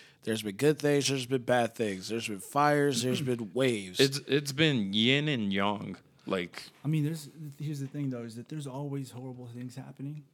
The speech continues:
Speaker 2: Right.
Speaker 3: It's just what gets brought to your attention by the media.
Speaker 2: Right. What gets filtered and what
Speaker 3: Mm-hmm.
Speaker 2: gets, yeah, what
Speaker 3: There's
Speaker 2: gets put at
Speaker 3: probably
Speaker 2: the
Speaker 3: so many
Speaker 2: forefront.
Speaker 3: beautiful things happening in this year that we just unaware of.
Speaker 2: Like
Speaker 3: The
Speaker 2: Trump getting cancer.
Speaker 3: <laughs>
Speaker 2: Like,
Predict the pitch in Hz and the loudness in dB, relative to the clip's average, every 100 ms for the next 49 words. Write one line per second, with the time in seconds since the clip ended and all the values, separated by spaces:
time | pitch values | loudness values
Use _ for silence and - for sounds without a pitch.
0 | _ _ 120 117 92 - - 123 127 117 | _ _ 0 2 2 -2 -10 -8 -8 -10
1 | 113 123 120 - 123 - - 120 117 110 | -10 -10 -12 -12 -14 -14 -16 -12 -12 -12
2 | - - 113 104 - 110 - 107 101 - | -14 -14 -12 -14 -14 -16 -12 -12 -12 -12
3 | - 113 - - 107 101 87 - 101 104 | -8 -8 -8 -8 0 2 2 0 0 0
4 | 98 104 - - 101 95 - 107 98 98 | 2 -2 -2 -2 -2 -2 -4 -2 -2 -4
5 | 95 101 - - - 117 107 107 - - | -6 -8 -12 -8 -4 -2 -2 -4 -6 -10
6 | - _ _ 110 107 - - 98 135 135 | -16 _ _ -4 -2 -2 -4 -2 -2 -4
7 | - - - - 135 - 170 165 160 139 | -8 -6 -4 -2 -4 -4 -2 0 0 0
8 | 123 143 139 123 - 120 113 110 98 107 | 0 -2 -4 -10 -10 -8 -8 -12 -12 -10
9 | 101 104 139 _ - 127 113 110 - 113 | -10 -14 -18 _ -10 -6 -6 -8 -10 -10
10 | 113 107 107 - 127 117 - - 123 117 | -10 -12 -14 -12 -12 -12 -14 -16 -14 -12
11 | 113 113 120 123 - _ _ _ - _ | -12 -12 -12 -12 -16 _ _ _ -20 _
12 | - 107 127 131 127 120 127 135 131 156 | 0 2 4 4 4 4 0 0 -4 -4
13 | 165 - - 175 139 117 | -6 -6 -8 -4 -4 2